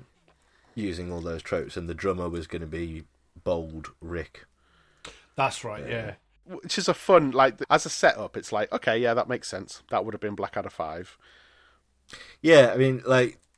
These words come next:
Speaker 1: they, they humstrung, humstrung?
Speaker 3: Humstrung.
Speaker 1: Hamstrung?
Speaker 3: Bah,
Speaker 1: Hand,
Speaker 3: humstrung.
Speaker 1: handstrung. They strung their hand by, um, always going forward in time.
Speaker 2: Yes.
Speaker 3: Yeah.
Speaker 1: Because from nineteen seventeen, uh, where do you go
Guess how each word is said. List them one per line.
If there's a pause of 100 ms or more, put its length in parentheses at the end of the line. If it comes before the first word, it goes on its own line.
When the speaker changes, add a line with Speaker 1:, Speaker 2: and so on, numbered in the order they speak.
(180)
Speaker 1:
they,
they
humstrung, (480)
humstrung? (100)
Speaker 3:
Humstrung.
Speaker 1:
Hamstrung?
Speaker 3:
Bah,
Speaker 1:
Hand,
Speaker 3:
humstrung. (180)
Speaker 1:
handstrung. (140)
They
strung
their
hand (600)
by, (400)
um,
always
going
forward
in
time. (200)
Speaker 2:
Yes.
Speaker 3:
Yeah.
Speaker 1:
Because (300)
from
nineteen
seventeen, (160)
uh,
where
do
you
go